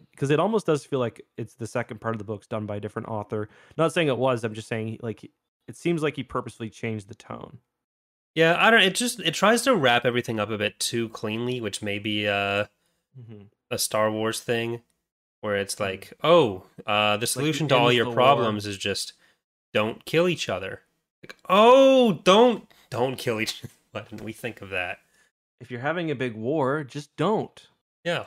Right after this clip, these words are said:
Speaker 2: and then he
Speaker 1: <laughs>
Speaker 2: goes back off to fight the other big <laughs> war.
Speaker 1: Yeah. Yeah. Um, yeah, it's like, I, I don't know, th-, that part was kinda shitty. Um, and yeah,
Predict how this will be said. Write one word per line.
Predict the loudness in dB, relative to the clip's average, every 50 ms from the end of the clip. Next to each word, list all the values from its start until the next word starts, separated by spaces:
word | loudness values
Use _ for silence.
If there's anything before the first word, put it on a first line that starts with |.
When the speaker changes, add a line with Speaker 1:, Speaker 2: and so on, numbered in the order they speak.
| -10 -8
Speaker 2:
and | -4 -2
then | 0 0 2
he |
Speaker 1:
<laughs> | 2 4 4
Speaker 2:
goes | 4 4 4
back | 2 2 2 4 4
off | 2 2 2 0
to | -4
fight | -6 -4 -2 -4 -2 -2
the | 0 0
other | 0 0 -2 -4
big | -4 -6 -8 -8 -10 -12
<laughs> | -10
war. | -12 -10 -10 -12 -16 _ _ _ _ _ _ _ _ _ _ _ _ -18
Speaker 1:
Yeah. | -16 -16 -16 -16 -18 -20 _ _ _ _ _ _ _ _ _ _ _ _ _ _ _ _ _ _ _ _ _ _ _ _
Yeah. | -20 -20 -20 -20 -20 _ _ _ _ _ _ _ _ _ -6
Um, | -4 -4 -4 -4 -4 -8 -10 -12 -16 _ _ _ _ _ _ _ _ _ _ _ _ _ _ _ _ _ _ _ _ _ _ _ _ _ _ _ _ _ _ _
yeah, | -6 -2 0 2 2 2 0
it's | -2 -4 -4
like, | -4 -4 -2 -2
I, | -4
I | -4 -4 -4 -4
don't | -2
know, | -2 -4 -4 -6
th-, | -8 -6 -4
that | -2 -2 -2 -2
part | -2 -2 -2 -2 -2
was | -6 -10 -12
kinda | -10 -10 -8 -8
shitty. | -8 -8 -8 -8 -6 -8 -8 -10 -12 _ _ _ -12
Um, | -10 -8 -8 -8 -8 -10 -10 -10 -12 -14 -16 _ _ _ _ _ _ _ _ _ _ _ _ _ _ _ _ _ _ _
and | -4 -2 -2 -2 -2 -4
yeah, | -4 -6